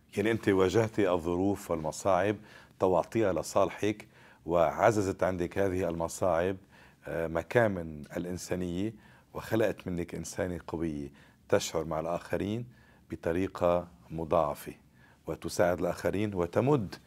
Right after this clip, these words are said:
يد العون للآخرين. هذا شيء جميل. حسين خليفة، أنت وضعك بيختلف. آه، أنت، آه، عشت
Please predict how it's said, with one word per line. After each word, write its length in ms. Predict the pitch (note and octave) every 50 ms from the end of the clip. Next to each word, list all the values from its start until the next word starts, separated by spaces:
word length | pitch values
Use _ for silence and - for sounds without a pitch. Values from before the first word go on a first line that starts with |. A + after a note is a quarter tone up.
| - - _ _ _ -
يد 300 | F#2 G2+ G#2+ A2+ D3+ - - - - - - - _ _ _ _ _ - F2
العون 420 | E2+ E2 D#2+ E2 F#2+ G2 F#2+ F2+
للآخرين. 580 | F2 E2 D#2 D#2+ D#2+ - - E2+ D2+ D#2 C#2 - - - - - - - - -
هذا 80 | - G#2+
شيء 200 | - A#2+ A#2+ A2
جميل. 320 | A2+ A#2+ B2 A#2 F#2+ D#2+ - - - - - - - -
حسين 280 | - - - D#3+ D3
خليفة، 480 | - - - C3 D#3 E3 - - D3 C3+
أنت 760 | - - - B2+ C#3 B2 B2+ - A#2+ A2 G#2+ G#2+ A2+ A#2+ - - -
وضعك 260 | G#2 A2 G2 G2+ F#2+ F2+
بيختلف. 520 | E2+ F2+ - - A2 D#2 - - - - - - - - - - - - - - -
آه، 180 | F2+ - - A2
أنت، 200 | G#2+ - - A2 G2 F#2 F#2+ G2 G#2 - - -
آه، 240 | F#2 F2 E2+ E2 D2+
عشت 540 | E2 A2 C3+ - - - - - - -